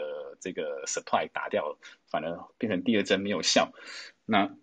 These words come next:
如果用这一点来解释我们刚刚这个拖到四十五周、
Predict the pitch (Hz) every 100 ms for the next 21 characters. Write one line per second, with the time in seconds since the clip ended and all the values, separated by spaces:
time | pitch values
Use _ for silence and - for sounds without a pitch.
0 | _ _ _ _ - 165 147 156 143 151
1 | 151 143 - - - - 98 80 92 95
2 | 98 98 92 87 78 80 - 107 107 -
3 | 123 - 92 78 78